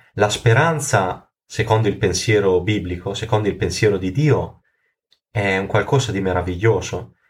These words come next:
perché è fondata su Dio, sulla sua parola, sulla misericordia del Signore,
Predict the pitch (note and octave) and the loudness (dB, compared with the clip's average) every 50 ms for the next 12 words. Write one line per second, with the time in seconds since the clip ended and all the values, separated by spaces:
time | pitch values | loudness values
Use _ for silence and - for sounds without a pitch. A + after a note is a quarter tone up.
0 | _ _ _ - G#2+ A2+ A2+ A#2 A2+ - - A#2+ B2+ A#2 A2 F#2+ F2 E2+ E2+ - | _ _ _ -2 -2 0 0 0 0 2 2 2 4 4 2 2 2 0 -2 -4
1 | F#2+ F#2 - - _ _ _ _ _ _ _ _ _ _ _ _ _ _ _ - | -4 -4 -6 -8 _ _ _ _ _ _ _ _ _ _ _ _ _ _ _ -8
2 | - - A2 G#2+ C#3+ D3+ B2 F#2+ F2+ E2+ - - - _ _ _ _ _ _ _ | -2 -2 0 2 4 2 2 2 0 -4 -6 -10 -18 _ _ _ _ _ _ _
3 | _ _ - - - A2 F#2+ F#2+ F#2 - - B2 B2+ - - G2 F#2 F#2 F2+ E2 | _ _ -12 -6 -4 -2 0 0 -2 -2 0 2 2 2 2 0 0 0 0 -2
4 | E2 E2 E2 E2+ E2+ - _ _ _ _ _ _ - - - G#2 G2+ G#2 G2+ G2+ | -2 -4 -6 -8 -10 -12 _ _ _ _ _ _ -8 -2 0 2 2 2 0 0
5 | F#2+ G#2+ G2+ F#2+ F#2+ - C3 C#3+ D#3 D#3+ D3 C3+ C#3+ D3 D3 D3 - _ _ _ | 0 0 0 0 0 0 2 2 2 0 -2 -2 -2 -2 -2 -2 -6 _ _ _
6 | _ _ - G#2+ A2 G2+ - - G2+ F#2 F2 F2+ F2 E2+ E2 E2 F2 F2 F2 - | _ _ -4 -2 -2 0 0 -2 -2 -4 -4 -6 -6 -6 -6 -8 -10 -12 -14 -18
7 | _ _ | _ _